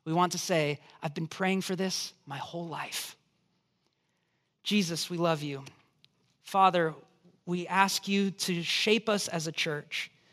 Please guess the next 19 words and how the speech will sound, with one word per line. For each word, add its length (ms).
Your 120
scriptures 560
say 300
that 200
you 200
wait 640
to 120
be 200
gracious 880
to 260
us. 460
And 160
that 160
you 160
exalt 760
yourself 640
to 100
show 300
mercy. 680